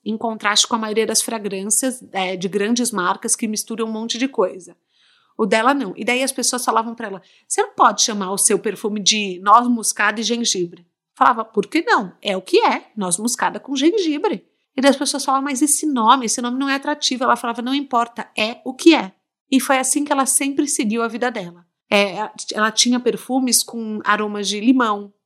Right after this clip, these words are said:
tangerina, lírio, e tudo podia ser misturado. A linha dela normalmente tinha uma nota mais leve, uma nota média, outra mais pesada.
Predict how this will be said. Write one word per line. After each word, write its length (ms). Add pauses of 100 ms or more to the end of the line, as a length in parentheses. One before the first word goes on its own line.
(320)
tangerina, 760 (240)
lírio, 500 (360)
e 100
tudo 400
podia 260
ser 140
misturado. 600
A 60
linha 260
dela 240
normalmente 640
tinha 300
uma 140
nota 280
mais 220
leve, 400
uma 140
nota 260
média, 360
outra 240
mais 180
pesada. 540